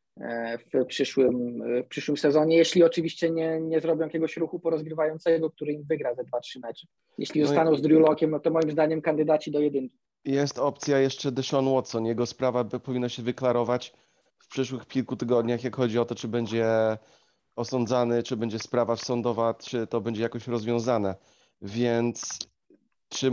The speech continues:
Speaker 2: mogą użyć te wszystkie piki, co mają, żeby zapłacić dla Texans o Deshauna Watsona? Tutaj jest, tutaj jest też pytanie, bo taki Deshaun Watson to jest taka młodsza wersja troszeczkę Russella Wilsona może, taka tro-,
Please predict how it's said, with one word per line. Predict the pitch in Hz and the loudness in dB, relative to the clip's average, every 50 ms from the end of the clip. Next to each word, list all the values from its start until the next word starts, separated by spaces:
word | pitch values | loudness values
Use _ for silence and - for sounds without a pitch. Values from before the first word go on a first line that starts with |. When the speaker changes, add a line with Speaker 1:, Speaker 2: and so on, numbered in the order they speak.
| 107 - | -2 -4
Speaker 2:
mogą | 131 107 127 131 135 139 135 143 135 | -8 -4 -2 0 0 2 2 0 0
użyć | 110 131 135 127 139 131 - - | 0 -2 -2 -2 -2 -6 -4 -4
te | 131 127 | -4 -4
wszystkie | - 147 135 - - 135 | -4 -6 -6 -4 -6 -8
piki, | - - 139 123 - 135 | -4 -4 -6 -4 -4 -4
co | - 147 123 | -2 0 0
mają, | 123 123 123 131 127 | 2 2 2 2 2
żeby | 123 127 110 127 123 123 123 123 120 123 117 | 0 0 0 2 2 4 4 2 2 0 0
zapłacić | 120 117 - - 127 123 - 120 120 98 - | -2 -4 -2 0 -2 -2 -2 -6 -12 -12 -4
dla | 98 123 120 117 113 113 | -2 2 2 2 2 2
Texans | - 131 - - - 131 127 131 127 - - _ _ _ _ _ _ _ _ _ | 0 -4 -8 -4 -2 -2 -2 -2 -4 -10 -16 _ _ _ _ _ _ _ _ _
o | - 120 | -6 -4
Deshauna | 127 123 - 147 131 123 123 | -4 -4 -2 -2 0 2 2
Watsona? | 120 120 120 - - 131 123 127 131 151 165 - _ _ _ _ _ _ _ _ _ _ _ _ _ _ _ _ _ _ _ _ _ | 2 0 0 -2 -2 -2 0 0 0 -2 -4 -8 _ _ _ _ _ _ _ _ _ _ _ _ _ _ _ _ _ _ _ _ _
Tutaj | - 110 - 123 117 | -18 -10 -4 -4 -4
jest, | 117 113 - | -4 -4 -8
tutaj | - 117 - 120 117 | -14 -8 -4 -4 -4
jest | 117 - | -2 -4
też | 135 131 - | -6 -6 -6
pytanie, | - 104 - 104 101 98 95 98 | -10 -6 -4 -4 -2 -2 -2 -2
bo | 104 110 107 107 110 | 0 0 0 0 0
taki | - 120 107 - 120 | -2 -4 -8 -8 -6
Deshaun | 107 117 - - 123 117 113 110 | -6 -6 -4 -2 -2 0 0 0
Watson | 110 110 - 120 113 117 127 131 _ _ _ _ _ _ _ | 0 -2 -2 -2 -2 -2 -2 -6 _ _ _ _ _ _ _
to | - 104 | -10 -10
jest | 101 - | -6 -6
taka | 117 117 120 | -2 -2 0
młodsza | 117 117 123 120 - - 123 107 | 0 0 0 -2 0 -2 0 0
wersja | 117 113 107 - 123 113 | 0 0 0 0 -2 -2
troszeczkę | - 113 107 - 120 - - - 120 113 | -2 -4 -4 -4 -4 -4 -2 -2 0 0
Russella | 113 107 - 120 117 117 117 | 0 0 0 0 0 2 2
Wilsona | 113 117 110 - 120 110 107 107 110 | 0 -2 -4 -4 -4 -2 -2 -2 -2
może, | 107 110 110 104 98 110 117 123 - | 0 0 0 0 0 -2 -2 -2 -4
taka | - 104 - - 104 101 98 | -6 -6 -4 -2 -2 -2 -4
tro-, | - - 107 98 82 | -4 -6 -6 -6 -6